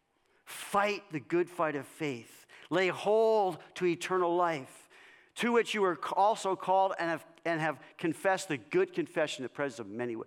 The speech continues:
I'm saying, I mean, this is a, one of those, well, First, Second Timothy and Titus are life books as far as God's instruction for men of God, leaders of God's church.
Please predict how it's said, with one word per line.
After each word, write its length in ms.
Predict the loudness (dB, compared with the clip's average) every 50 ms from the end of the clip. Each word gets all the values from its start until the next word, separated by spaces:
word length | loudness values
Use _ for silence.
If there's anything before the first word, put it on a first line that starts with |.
| -14 -18 -20 -12 _
I'm 120 | -8 -8
saying, 320 | -6 -6 -4 -4 -4 -4 -6 -8 -14 -20 _ _ _ -12 -10
I 60 | -8
mean, 120 | -8 -6
this 120 | -8 -8 -4
is 60 | -2
a, 80 | -2 -2 -2 -6 -10 -16 _
one 220 | -10 -6 -4 -2 0
of 40 |
those, 280 | 0 0 -2 -4 -8 -14 -18 -18 -18 -20 -20 _ _ _ _ -8
well, 200 | -8 -8 -8 -8 -12 -20 _ _ _ _ _ _
First, 240 | -4 -4 -4 -2 -4
Second 320 | -6 -6 -6 -8 -10 -8
Timothy 360 | -6 -4 -4 -4 -4 -4 -6
and 80 | -8 -6
Titus 380 | -4 -4 -4 -4 -4 -6 -8 -10
are 160 | -10 -10 -12 -16 _ _ _
life 260 | -2 -2 -2 -2 -2 -6 -10 -6 -2
books 460 | -2 -2 -2 -4 -8 -10 -10 -10 -12 -14 _ _ _ _ _ _ _ _ _ _ _
as 60 | -20
far 260 | -10 -4 -2 0 0 0
as 100 | -4 -6 -4
God's 420 | 0 0 2 2 0 -2 -4 -10 -18 -20 _ _ -10
instruction 720 | -8 -6 -6 -6 -2 -2 -2 -2 -4 -8 -10 -10 -12 -14 -16 -20 _ _ _ _
for 160 | -10 -8 -8
men 280 | -6 -4 -4 -4 -4
of 140 | -6 -8 -10
God, 280 | -10 -10 -10 -10 -12 -16 -18 _ _ _ _ _ _ _ _ _ _ _ _ _ _
leaders 560 | -2 0 2 2 2 0 -4 -6 -10 -14 -18 -18 -20 -20 -20 _ _ _ _ _
of 140 | -20 -16 -6
God's 280 | -4 -2 -2 -2 -4 -8
church. 520 | -12 -12 -12 -12 -12 -14 -16 -18 -20 -20